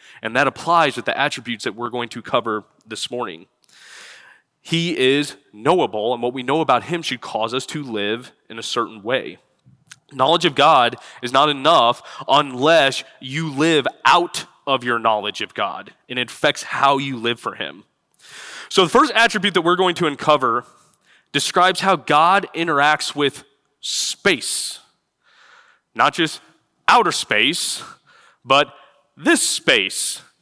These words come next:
space out there, his creation, how he navigates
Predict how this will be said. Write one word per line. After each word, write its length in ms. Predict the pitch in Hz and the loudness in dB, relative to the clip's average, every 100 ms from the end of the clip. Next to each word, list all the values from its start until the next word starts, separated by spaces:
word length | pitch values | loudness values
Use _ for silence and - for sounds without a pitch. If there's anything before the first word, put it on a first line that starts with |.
| _ - | _ -14
space 480 | - - 139 175 226 | -10 0 0 2 4
out 200 | 226 233 | 4 4
there, 420 | 254 190 104 - _ - - _ _ | 4 4 2 -4 _ -20 -20 _ _
his 240 | - 190 - | -2 -2 0
creation, 840 | - 190 196 208 220 - 151 117 | 0 0 2 2 2 0 0 0
how 360 | 113 - 180 196 | -2 2 4 4
he 180 | 202 196 | 0 -4
navigates 920 | 156 180 196 185 170 165 156 147 | -2 0 2 0 -2 0 0 -2